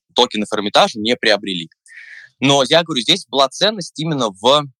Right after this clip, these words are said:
а, эстетической составляющей. И для тех, кому ещё вот интересно прочитать в целом про Эрмитаж и про какие-то правовые аспекты Н Ф Т, не так давно вышла наша совместная статья с, а, Юрием Брисовым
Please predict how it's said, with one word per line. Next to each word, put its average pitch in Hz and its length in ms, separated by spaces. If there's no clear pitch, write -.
а, 98 320
эстетической - 520
составляющей. 90 760
И 170 300
для 127 200
тех, 170 240
кому 139 320
ещё 123 380
вот 107 120
интересно 117 400
прочитать - 420
в - 60
целом 107 340
про 110 220
Эрмитаж 107 480
и 107 140
про 107 240
какие-то - 360
правовые 104 340
аспекты - 420
Н 101 80
Ф 101 100
Т, 214 240
не 107 100
так 117 200
давно 117 340
вышла 110 240
наша 113 240
совместная 110 480
статья 101 420
с, - 220
а, 95 140
Юрием 104 320
Брисовым 113 500